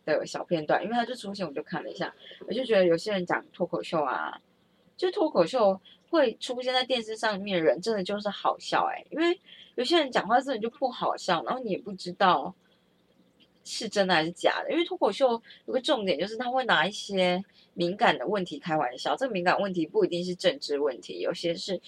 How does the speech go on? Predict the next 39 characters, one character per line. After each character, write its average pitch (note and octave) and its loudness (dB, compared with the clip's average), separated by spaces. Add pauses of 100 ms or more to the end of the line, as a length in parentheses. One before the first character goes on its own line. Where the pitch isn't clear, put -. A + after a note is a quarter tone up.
(180)
性 G#3 -6
别 - -8
问 - 0
题， - -18
有 - -10
些 E3 -6
是， E3+ -4 (420)
我 F3+ 4
也 - 2
不 C#3+ -6
知 D3+ 4
道 B2+ 4
欸， - -2 (280)
就 - -14
性， - -10
性， C4 -12
性 B3 -10
别 D#4+ -4
问 F3+ -2
题 - -18
吧。 - -10 (600)
然 D#4+ 4
后 F#4 4
有 D4+ 6
些 C#4+ -2
真 E4+ 0
的 B3+ 4
是 D4 -8
让 D4 4
我 A3 2
会 C4 0
觉 A3+ 2
得 A3+ 2
很 E3+ -6
尴 D#3+ -2
尬， F#2+ 2
所 - 4
以， G3 4 (420)
呃， A#3+ 2